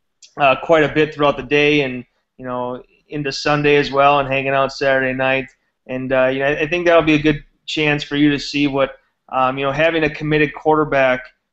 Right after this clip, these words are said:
can do for potential recruits, you know, be it wide receiver, tight end, running back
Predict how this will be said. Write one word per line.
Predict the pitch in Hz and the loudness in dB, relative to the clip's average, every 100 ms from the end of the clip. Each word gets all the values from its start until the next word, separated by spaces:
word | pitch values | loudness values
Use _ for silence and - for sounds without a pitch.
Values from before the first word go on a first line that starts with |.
| _ _ _ | _ _ _
can | 160 143 135 | -8 -6 -4
do | 143 151 | 2 2
for | 147 - 139 | 0 -4 -6
potential | - 143 147 143 143 | -6 -6 -4 -4 -4
recruits, | 139 131 - 143 143 131 - - - _ _ | -6 -6 -6 -4 -4 -6 -14 -16 -20 _ _
you | 135 | -10
know, | 131 127 131 143 135 | -4 -4 -4 -8 -8
be | 139 | -4
it | 143 | 0
wide | 147 135 | 2 2
receiver, | 131 - 170 151 147 | 0 0 2 2 2
tight | 151 135 135 | 2 0 2
end, | 139 139 131 | 2 0 -2
running | 135 135 135 | -2 -2 -2
back | 127 135 127 | 0 2 2